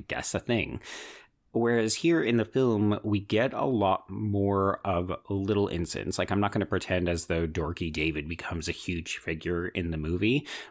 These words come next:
but we see moments of kindness where he helps Elle get a book that she can't reach, and then she later returns the favor by fibbing that he's an amazing lover and a great guy so that he can maybe, uh, reconnect with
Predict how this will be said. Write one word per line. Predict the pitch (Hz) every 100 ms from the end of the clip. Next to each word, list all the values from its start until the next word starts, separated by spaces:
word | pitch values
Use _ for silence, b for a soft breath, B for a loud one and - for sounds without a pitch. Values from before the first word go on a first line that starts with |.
| -
but | 95 87 - _ _ _ 110
we | 107
see | 104 - 107
moments | 101 92 98 87
of | 85
kindness | - 92 92 85 -
where | 92 87 85
he | - 87
helps | - 98 78 - -
Elle | 90 90 87 82
get | - 78
a | 71
book | - 127 117 -
that | 110
she | -
can't | 104 104 104 -
reach, | 101 98 98 - -
and | - 95 90
then | 85 85
she | - - 98 92 90 85 B B B
later | 101 95
returns | 90 92 - 92 82
the | 90
favor | 85 80 82
by | 80 80 82 85 87 -
fibbing | - 92 90 82 85 82
that | 80 80
he's | 101 85
an | 85
amazing | 78 78 85 76
lover | 113 123 113 107 104
and | 85
a |
great | 82 85 80
guy | - 92 90 92 90
so | 87 95
that | 82 78
he | 98 90
can | 85 82
maybe, | 82 87 82 80 82 - B B B
uh, | 73 73 71
reconnect | 95 101 92 - 92 - - 87
with | 80 78